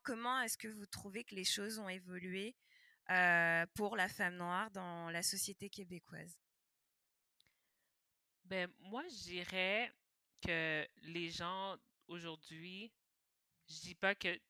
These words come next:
Speaker 2: tout le monde comprend cent pour cent c'est quoi la notion du racisme, mais il y a la volonté de vouloir apprendre, il y a la volonté de vouloir faire du progrès.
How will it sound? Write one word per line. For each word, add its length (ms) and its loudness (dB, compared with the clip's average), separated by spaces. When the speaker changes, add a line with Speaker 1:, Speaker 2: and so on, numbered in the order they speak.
Speaker 2:
tout 140 -8
le 60 -10
monde 280 -6
comprend 440 -4
cent 200 -4
pour 180 -8
cent 160 -8
c'est 160 -10
quoi 200 -4
la 160 -2
notion 500 -6
du 180 -10
racisme, 760 -8
mais 400 4
il 100 -14
y 100 8
a 60 10
la 140 8
volonté 500 0
de 120 0
vouloir 380 0
apprendre, 560 -2
il 100 -4
y 60 0
a 80 4
la 100 4
volonté 520 -6
de 100 -4
vouloir 320 -6
faire 160 -8
du 140 -14
progrès. 460 -12